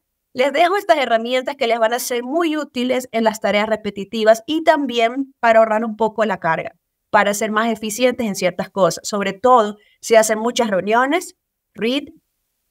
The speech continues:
si necesitan gestión de tareas continuas para tener la vida un poco más organizada entre un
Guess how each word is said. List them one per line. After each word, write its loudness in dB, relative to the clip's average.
si -6
necesitan 0
gestión -2
de 0
tareas 0
continuas -4
para 0
tener -2
la 4
vida -2
un -6
poco -2
más 0
organizada 0
entre -4
un -10